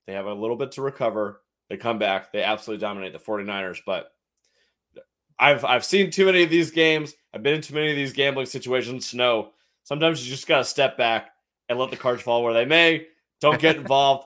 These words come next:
Speaker 1: Watch, enjoy. I'm sure I'll have fantasy stuff on this. I don't wanna be involved.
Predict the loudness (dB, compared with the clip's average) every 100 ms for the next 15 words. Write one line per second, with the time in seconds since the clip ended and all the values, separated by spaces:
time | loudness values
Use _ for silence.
0 | _ 2 6 6 4 -4 -6 2 4 2
1 | 0 -2 0 0 0 0 -2 -4 -8 -6
2 | -4 -4 -4 -6 -8 _ _ _ 4 6
3 | 6 4 2 2 0 0 2 2 0